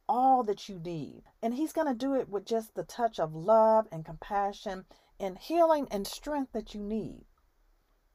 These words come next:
He's gonna give you that peace of mind that you've been seeking after and really just turn that dark situation into a ray of light that only he can do.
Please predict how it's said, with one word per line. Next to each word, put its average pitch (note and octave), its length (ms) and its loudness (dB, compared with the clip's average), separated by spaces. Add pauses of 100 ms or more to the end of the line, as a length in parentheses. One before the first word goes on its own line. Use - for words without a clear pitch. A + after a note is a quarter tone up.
(160)
He's D#4 220 -2
gonna C#4+ 200 0
give C4 200 -2
you B3+ 120 -2
that A3 200 0
peace C4 280 -4
of G#3 100 0
mind G3+ 320 -4
that F3 180 -12
you've G3 140 -14
been D#3+ 160 -4
seeking F3 440 -8
after C#3+ 480 -6 (280)
and B3 160 -2
really A4 220 2
just E4 240 -2
turn C#4+ 280 -4
that G3+ 220 -4
dark A3 320 6
situation G3 760 -6
into G3+ 260 -6
a F#3 100 0
ray E3+ 360 -2
of D#3 180 -4
light E3+ 400 0
that E3+ 200 -6 (140)
only C4+ 400 0
he E3+ 240 -10
can B2+ 220 -6
do. B1 280 -12